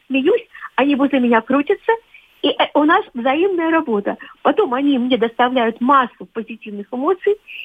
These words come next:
и полдня я просто хохочу над своими животными. Это, это повод. Потом, ну, повод, знаете, смех для меня ещё не просто юмор, это радость.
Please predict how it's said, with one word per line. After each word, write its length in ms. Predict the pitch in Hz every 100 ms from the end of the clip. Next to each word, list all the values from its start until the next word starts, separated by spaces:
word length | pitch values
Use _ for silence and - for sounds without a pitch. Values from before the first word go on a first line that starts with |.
| -
и 60 | 247
полдня 520 | - 311 262 294 427
я 180 | 392 277
просто 300 | 277 294 285
хохочу 460 | - 262 269 349
над 120 | 403 -
своими 340 | - 233 285
животными. 580 | 277 226 185 - 185 170 - - - _ _ _
Это, 240 | 240 370 - -
это 180 | 262 392
повод. 440 | - 330 214 196 - - - -
Потом, 340 | - 285 415 539 - - - - -
ну, 160 | 269 302 -
повод, 360 | - 370 370 359 - _ _ - - -
знаете, 300 | 247 320 277 -
смех 420 | 302 370 370 - - - -
для 160 | 226
меня 220 | 277 294 349
ещё 440 | 320 - 302 302 - -
не 140 | - 262
просто 260 | 359 -
юмор, 460 | 262 214 254 160 - _ _ _ -
это 180 | 226 277
радость. 400 | 285 180 156